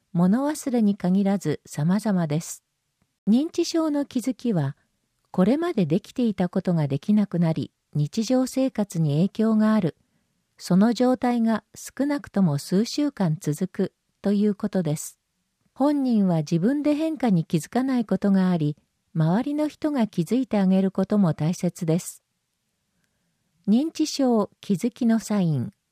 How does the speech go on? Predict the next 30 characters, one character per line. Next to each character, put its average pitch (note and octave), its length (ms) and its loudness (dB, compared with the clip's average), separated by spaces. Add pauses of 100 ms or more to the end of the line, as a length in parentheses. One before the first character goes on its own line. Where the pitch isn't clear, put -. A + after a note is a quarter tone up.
(840)
薬 A#3 420 -2
の C4+ 120 0
飲 A#3+ 180 2
み A#3 160 2
忘 A#3+ 260 -2
れ A3+ 100 2
が A3 140 2
増 A3+ 200 0
え G3 80 0
た。 - 240 -8 (840)
ゴ F3+ 160 4
ミ D#4+ 180 2
を C4+ 140 2
出 G3+ 160 0
す - 160 -6
曜 D3+ 240 2
日 G#3 160 0
を G3+ 100 2
間 F3+ 120 4
違 F#3+ 40 -4 (300)
え E3 60 -2
た。 - 240 -10 (880)
怒 G3+ 280 0
り C#4+ 120 2
や D4 120 2
す - 120 -12
く F3+ 120 0
な D#3+ 120 2
っ F#3 60 -6 (140)
た。 - 180 -6